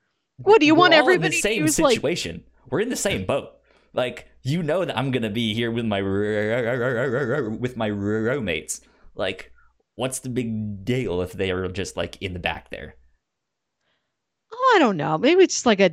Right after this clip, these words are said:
Speaker 1: a privacy thing or, like, a, I don't,
Speaker 2: Yeah.
Speaker 1: like, I've got pictures of my kids back here. I don't care if my, <laughs> like, why does my business associate in China need to know my kids?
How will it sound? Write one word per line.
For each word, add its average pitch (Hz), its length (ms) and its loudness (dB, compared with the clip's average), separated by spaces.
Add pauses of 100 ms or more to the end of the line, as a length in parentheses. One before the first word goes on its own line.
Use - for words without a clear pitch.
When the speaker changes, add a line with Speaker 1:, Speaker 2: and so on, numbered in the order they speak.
Speaker 1:
a 175 80 4
privacy 175 920 2
thing 170 460 4
or, 165 140 0
like, 160 280 2
a, 165 280 4 (520)
I 226 180 8
don't, 226 220 4
Speaker 2:
Yeah. 240 60 0
Speaker 1:
like, 240 140 4
I've 226 140 2
got 247 180 4
pictures 233 420 0
of 214 80 -2
my 165 200 0 (180)
kids 180 460 -2
back 180 320 4
here. 175 320 2
I 180 80 4
don't 185 160 0
care 175 220 0
if 185 100 -6
my, 170 240 0 (120)
<laughs> - 140 2
like, 311 160 4
why 277 260 8
does 277 220 -4
my 196 300 2 (300)
business 226 500 2
associate 208 760 2
in 175 200 -4
China 190 520 4
need 185 220 -2
to 226 120 2
know 196 240 4
my 196 200 2
kids? 185 800 -4